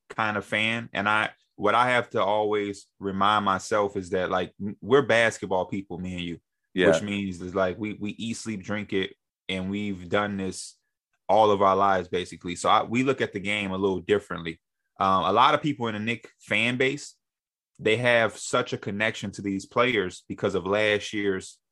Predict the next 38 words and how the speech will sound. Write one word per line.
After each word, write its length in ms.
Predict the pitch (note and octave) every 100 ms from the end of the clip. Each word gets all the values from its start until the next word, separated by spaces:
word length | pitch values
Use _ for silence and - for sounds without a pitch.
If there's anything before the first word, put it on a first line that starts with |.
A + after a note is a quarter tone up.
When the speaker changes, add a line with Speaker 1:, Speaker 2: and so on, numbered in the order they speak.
| -
Speaker 1:
Cinderella 580 | - A2 G2 G2 F#2+ F#2
story. 540 | - A2 G#2 F2 - _ _ _ _ _ -
Me, 280 | G#2+ E3 D3
I 100 | C#3
don't 220 | D3 -
think 220 | C3+ -
like 200 | F2 -
that. 140 | F2
I 80 | G2
don't, 180 | A2+ G#2
I, 180 | - -
you 80 | -
know, 140 | G#2+
it 40 | G#2+
was 140 | G2
a 40 | F#2+
good 240 | A#2+ A#2+
year, 240 | A2+ A#2+
but 120 | G#2 F#2+
it's 120 | F#2
over, 280 | G#2+ G#2 F#2+
it's 80 |
done. 340 | F2+ G#2+ G#2+ G2+
We 100 | A2
had, 200 | G#2 -
we 100 | G2+
made 240 | G#2+ A2
up 100 | F#2 -
the 80 | G#2
playoffs 540 | - B2+ A#2+ A2 -
and 80 | G2
we 60 |
got 240 | G2 G2 -
bounced 280 | G2 G#2 -
in 60 |
the 80 | F#2
first 300 | - G2 F#2+
round. 380 | F#2+ G#2+ F#2 F2